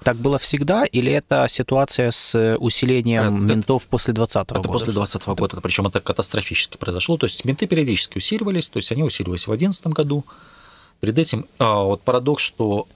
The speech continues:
Speaker 2: они не так усилились в шестом году, хотя тогда был, с-, вот тоже пал-, кстати, палаточный городок на Центральной площади, но тогда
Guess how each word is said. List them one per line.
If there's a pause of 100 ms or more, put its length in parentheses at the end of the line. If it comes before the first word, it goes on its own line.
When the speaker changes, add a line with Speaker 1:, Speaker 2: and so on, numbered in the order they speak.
Speaker 2:
они
не
так
усилились
в
шестом
году,
хотя
тогда
был,
с-,
вот
тоже
пал-,
кстати,
палаточный
городок
на
Центральной
площади,
но
тогда